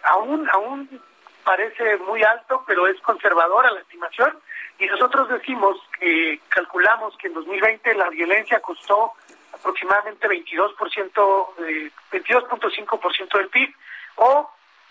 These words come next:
cuatro punto siete billones de pesos, o puesto en términos per cápita, quizás más,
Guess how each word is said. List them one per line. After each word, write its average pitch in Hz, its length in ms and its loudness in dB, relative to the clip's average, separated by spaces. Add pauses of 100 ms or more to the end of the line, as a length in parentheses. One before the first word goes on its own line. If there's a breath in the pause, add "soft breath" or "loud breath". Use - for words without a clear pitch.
cuatro 240 320 0
punto 220 220 -12
siete 220 260 -4
billones 202 540 -2
de 220 100 -6
pesos, 269 420 0 (140)
o 240 180 2
puesto 226 340 0
en 185 80 -10
términos 190 360 -2
per 208 160 -2
cápita, 240 380 0
quizás 196 320 -4
más, 190 160 2